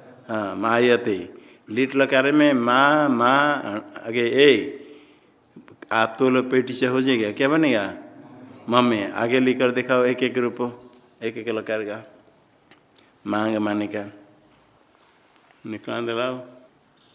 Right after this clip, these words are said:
मध्यम पुरुष एक वचन का मांग माने में,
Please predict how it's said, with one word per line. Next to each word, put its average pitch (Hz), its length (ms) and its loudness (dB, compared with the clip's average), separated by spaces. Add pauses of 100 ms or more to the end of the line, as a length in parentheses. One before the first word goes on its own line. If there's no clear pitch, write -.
(2750)
मध्यम 113 460 -2
पुरुष 123 280 -2
एक 120 180 0
वचन 120 340 -2
का 101 180 -4
मांग 110 280 0
माने 113 280 0
में, 92 260 -6